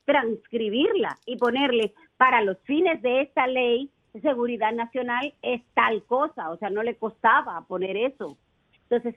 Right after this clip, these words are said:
esta es una oportunidad. En mi opinión,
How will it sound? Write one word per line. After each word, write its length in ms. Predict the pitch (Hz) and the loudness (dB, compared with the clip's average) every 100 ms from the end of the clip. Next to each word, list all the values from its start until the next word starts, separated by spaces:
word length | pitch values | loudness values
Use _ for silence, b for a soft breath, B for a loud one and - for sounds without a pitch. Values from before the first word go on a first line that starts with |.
| - | 0
esta 240 | 254 254 | 2 2
es 100 | 240 | 2
una 160 | 226 214 | 4 4
oportunidad. 720 | 202 190 185 170 175 180 - _ _ _ _ _ _ | 2 -2 0 4 4 4 0 _ _ _ _ _ _
En 180 | 220 240 | 2 4
mi 120 | 240 | 4
opinión, 560 | 254 247 247 285 277 254 | 2 0 0 2 2 0